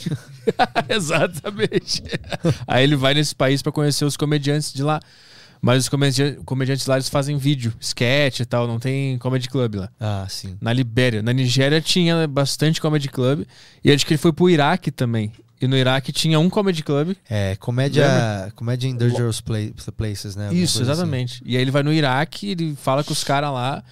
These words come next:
Speaker 1: ele vai nesse clube de comédia que é o L O L,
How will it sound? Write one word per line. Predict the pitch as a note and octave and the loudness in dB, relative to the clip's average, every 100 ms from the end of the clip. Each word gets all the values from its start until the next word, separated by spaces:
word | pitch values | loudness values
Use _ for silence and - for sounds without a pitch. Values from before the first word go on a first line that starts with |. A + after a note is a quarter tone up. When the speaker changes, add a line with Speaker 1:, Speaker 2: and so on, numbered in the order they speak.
| - - - | -20 -20 -8
Speaker 1:
ele | C3+ C3+ | -4 -2
vai | B2 C3+ | 0 0
nesse | D#3+ D#3 | 0 -4
clube | - D3+ | -4 -4
de | D3 | -4
comédia | - B2+ C3+ C#3+ | -6 -4 -4 -6
que | - | -6
é | C#3 | -4
o | C3 B2 A#2 A2+ A2 | -2 -2 -4 -4 -2
L | B2 | -2
O | B2+ A#2+ | 0 0
L, | B2 D#3+ | -2 -4